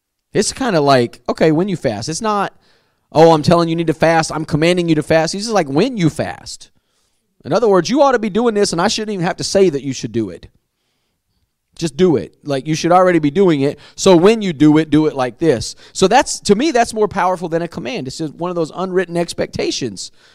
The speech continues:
Um, it's, it's not an option of something to obey or not. It's just something that Jesus assumes that we're doing if we're following Him. Fasting is not enjoyable. <laughs>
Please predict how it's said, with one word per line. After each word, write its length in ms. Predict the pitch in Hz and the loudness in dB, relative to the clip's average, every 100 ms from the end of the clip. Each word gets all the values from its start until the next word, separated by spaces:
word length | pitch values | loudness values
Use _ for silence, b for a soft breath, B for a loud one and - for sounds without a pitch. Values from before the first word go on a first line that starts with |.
| b b _ | b b _
Um, 260 | 147 139 135 | -2 -2 -2
it's, 160 | 175 | -8
it's 220 | 185 185 | -6 -6
not 140 | 202 226 | 0 0
an 80 | 180 | 0
option 360 | 175 240 - | -2 -4 -4
of 80 | 165 | -6
something 300 | - 175 165 | -4 -6 -6
to 180 | 156 170 | -2 0
obey 300 | 143 156 240 | 0 0 -4
or 80 | 151 | -4
not. 220 | 113 135 | -6 -8
It's 80 | 156 | -8
just 180 | 160 - | -10 -8
something 300 | 185 180 151 | -8 -8 -6
that 120 | 135 | -4
Jesus 420 | 131 269 214 - | -4 -4 -6 -8
assumes 440 | 151 - 294 202 | -6 -4 -4 -6
that 160 | 160 180 | -4 -2
we're 100 | 202 | 0
doing 440 | 196 349 147 92 - _ _ _ _ _ _ _ _ _ _ _ _ _ | -2 -2 -4 -8 -18 _ _ _ _ _ _ _ _ _ _ _ _ _
if 160 | 147 160 | -4 -2
we're 100 | 170 | 0
following 460 | 147 151 165 185 | 2 4 2 0
Him. 240 | 226 - - _ _ _ _ _ _ _ _ _ _ _ _ _ _ _ _ _ _ _ _ | -4 -8 -14 _ _ _ _ _ _ _ _ _ _ _ _ _ _ _ _ _ _ _ _
Fasting 540 | 180 196 220 233 240 | 2 2 0 -4 -8
is 280 | - 175 143 | -2 -2 -2
not 680 | 143 160 165 156 - - - _ _ _ | -2 0 0 -4 -8 -18 -20 _ _ _
enjoyable. 680 | 135 120 127 110 95 90 - | -6 0 2 2 -2 -8 -12
<laughs> 40 | - | -20